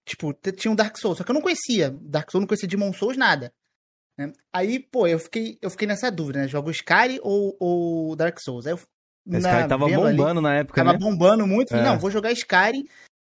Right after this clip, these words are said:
Speaker 1: se der, eu testo o Dark Souls." Eu acho que se eu não tivesse um console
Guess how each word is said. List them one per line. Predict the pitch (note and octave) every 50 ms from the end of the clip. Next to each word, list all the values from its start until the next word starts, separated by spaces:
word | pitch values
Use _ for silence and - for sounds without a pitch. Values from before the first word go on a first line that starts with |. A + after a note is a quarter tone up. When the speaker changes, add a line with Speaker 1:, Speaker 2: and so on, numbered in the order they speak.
| _ -
Speaker 1:
se | - D4+
der, | C4+ - F#3 G3 A3 B3+
eu | C4+ B3+
testo | B3 - - G3 A3+ B3+ A#3+ - -
o | A3
Dark | G#3 G#3 A3 G#3+ -
Souls." | - - C#3+ C3+ C3
Eu | D#3+ G3+
acho | A3+ -
que | -
se | B3+
eu | B3 A#3+ A#3+ A3 -
não | G3 F#3 F#3+
tivesse | - - A#3+ G#3 A#3 A#3 - C4+
um | A#3+
console | A#3+ - G#3 F#3+ F3+ - F#3 F3+ F3+ F3 F3+ F3+